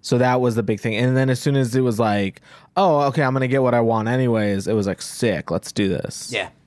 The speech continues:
Speaker 1: Yeah.
Speaker 2: This is to, uh, Giram, uh, which this is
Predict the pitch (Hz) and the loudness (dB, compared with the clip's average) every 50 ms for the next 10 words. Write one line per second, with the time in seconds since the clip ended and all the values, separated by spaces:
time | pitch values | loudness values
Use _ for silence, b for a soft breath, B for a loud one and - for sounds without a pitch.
0 | _ - - - 78 - - _ _ _ _ _ - 139 170 185 180 - 196 165 | _ -8 -6 -6 -6 -8 -10 _ _ _ _ _ -6 -2 -2 0 0 0 -2 -4
1 | 139 - - - 175 170 170 165 160 156 151 147 135 131 123 120 120 - - 127 | -4 -4 -2 0 2 2 4 4 4 4 4 4 2 2 2 0 -2 -4 -6 -10
2 | 113 113 127 139 143 143 143 156 165 170 180 190 196 - _ _ _ _ _ _ | -6 -2 0 0 2 2 2 2 0 0 0 -2 -4 -6 _ _ _ _ _ _
3 | - - 160 165 165 160 180 170 - - 185 - 156 123 180 180 - 196 180 147 | -2 0 0 0 2 0 0 -2 -2 -6 -8 -6 -2 -2 -2 0 0 -2 -2 -2